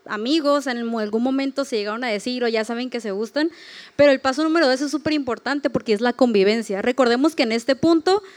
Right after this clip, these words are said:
o sea, no hay nada de compromiso en ninguno de los aspectos, ni tanto físico, ni tanto emocional, ni no están ya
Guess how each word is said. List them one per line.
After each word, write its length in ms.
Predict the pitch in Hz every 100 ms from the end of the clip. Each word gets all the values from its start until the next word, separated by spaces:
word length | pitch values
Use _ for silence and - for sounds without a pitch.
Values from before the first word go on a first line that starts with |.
| - -
o 120 | - 233
sea, 300 | 247 240 233
no 240 | 233 247
hay 180 | 269 294
nada 540 | 294 285 277 285 285
de 140 | 311 311
compromiso 600 | 294 269 240 226 226 277
en 100 | 285
ninguno 340 | 240 214 247
de 60 | 262
los 140 | 247
aspectos, 580 | 220 - 247 247 262 247
ni 120 | 233
tanto 300 | 226 208 196
físico, 520 | 190 269 254 262 -
ni 120 | 240 220
tanto 260 | 220 208
emocional, 880 | 202 196 190 196 185 226 247 254 247 - - -
ni 520 | - 220 220 208 196 202
no 180 | 208
están 800 | 233 233 - 247 240 240 240 233
ya 540 | 220 226 226 226 226